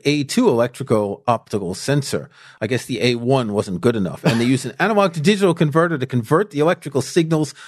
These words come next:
from the sensor to digital information. So what's interesting here for me is that everything can be converted from analog to digital or from digital to analog. We see this at camera sensors that convert light. Here we see vibrations that are converted to sound, that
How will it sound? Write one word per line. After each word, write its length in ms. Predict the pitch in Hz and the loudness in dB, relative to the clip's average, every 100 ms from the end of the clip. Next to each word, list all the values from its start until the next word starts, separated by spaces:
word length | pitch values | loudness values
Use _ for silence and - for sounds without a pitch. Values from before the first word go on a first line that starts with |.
| - | -20
from 260 | _ 214 247 | _ 2 4
the 80 | 208 | 2
sensor 360 | - 214 202 | 2 0 2
to 80 | 170 | 2
digital 400 | 147 175 175 156 | 2 2 2 2
information. 460 | 147 156 143 139 - - - - | 2 2 0 0 -8 -20 -20 -4
So 120 | - | 2
what's 180 | 196 208 | 4 4
interesting 420 | 339 339 - 202 | 0 -2 0 2
here 180 | 170 202 | 4 4
for 160 | - 170 | 2 2
me 220 | 208 123 95 | 2 2 0
is 200 | 143 135 | 0 2
that 200 | 165 156 _ _ _ _ _ _ - | 0 0 _ _ _ _ _ _ 2
everything 560 | 240 262 247 - 202 | 2 2 0 2 2
can 160 | 190 175 | 4 4
be 140 | 175 | 4
converted 640 | 170 156 135 156 156 123 120 | 2 2 4 2 2 -2 -2
from 180 | 127 - | -4 -2
analog 480 | 123 123 117 113 104 | -2 -2 -2 -4 -4
to 100 | 120 | -2
digital 580 | 139 202 104 73 - - _ | 2 2 0 -10 -12 -20 _
or 160 | 123 | -2
from 180 | 127 180 | 0 0
digital 400 | 117 107 101 85 | 0 0 -2 -6
to 180 | 87 - | -6 -2
analog. 560 | 143 156 110 73 50 - _ _ | -2 -2 -4 -8 -14 -20 _ _
We 160 | 117 | 2
see 220 | 135 - 139 | 2 2 0
this 240 | 123 - | 0 -4
at 120 | 101 | -8
camera 320 | - 247 214 | 0 2 2
sensors 360 | 120 113 92 101 | 0 -2 -6 -4
that 140 | 107 | -4
convert 480 | - 104 95 110 95 | -2 -2 -2 -2 -2
light. 340 | 104 110 165 - - - | 0 0 0 -6 -18 -6
Here 160 | - 202 | 2 4
we 140 | 190 | 4
see 220 | 170 175 | 0 0
vibrations 840 | 139 131 135 117 135 175 151 117 135 | 0 2 0 0 0 0 -2 -4 0
that 100 | 139 | -2
are 60 | |
converted 460 | 135 160 117 107 110 | 0 0 0 -2 -2
to 80 | 139 | -4
sound, 580 | - 240 226 120 101 | 0 0 0 0 -2
that 220 | 95 127 | 2 0